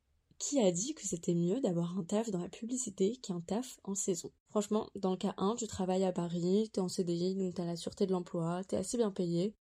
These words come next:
mais tu payes un loyer de malade et tu finis par être démoralisé, parce qu'en plus, toi, t'es une meuf du Sud, hein, donc t'en as marre de plus voir le soleil, t'as acheté une luminothérapie et t'es en train de devenir une bobo.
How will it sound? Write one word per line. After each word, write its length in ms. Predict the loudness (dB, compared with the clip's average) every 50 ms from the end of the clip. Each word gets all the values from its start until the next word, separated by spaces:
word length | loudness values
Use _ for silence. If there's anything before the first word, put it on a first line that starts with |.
| _ 0
mais 220 | 4 6 6 6
tu 160 | 6 2 0
payes 180 | 4 6 6 6
un 140 | 6 4 2
loyer 200 | 4 4 4 4
de 60 | 4
malade 380 | 4 2 2 2 0 0 0 0
et 40 |
tu 140 | 0 -2 -4
finis 220 | -6 -2 0 0 0
par 180 | 0 -4 -6
être 120 | -6 -8 -10 _ _
démoralisé, 680 | 2 4 6 6 6 4 2 0 0 0 0 0 -2 -2 _ _ -4
parce 160 | -4 -4 -2
qu'en 180 | -2 -2 -2 0
plus, 220 | 0 0 -2 0
toi, 120 | 2 2 2
t'es 120 | 4 2
une 80 | 2 2
meuf 160 | 2 0 0
du 120 | -2 -4
Sud, 280 | -8 -6 -6 -4 -2 0
hein, 180 | -2 -2 -4 -6 _
donc 140 | 0 0 2
t'en 120 | 4 4
as 60 | 4 4
marre 200 | 4 4 2 2
de 60 | 0
plus 180 | -2 -2 -2
voir 160 | -2 0 0 -2
le 60 | -2
soleil, 480 | -2 0 2 4 6 6 6 4 2 0 0
t'as 80 | 0
acheté 220 | 0 2 2 2 2
une 80 | 2
luminothérapie 760 | 4 4 4 4 4 4 2 0 0 0 -2 -4 -4 -2 0
et 340 | 2 4 4 4 4 4 2
t'es 80 | 2
en 100 | 0 0
train 180 | 0 -2 -2 0
de 40 | 2
devenir 300 | 2 4 4 4 4 2
une 100 | 2 0
bobo. 320 | 0 0 0 -2 -2 -4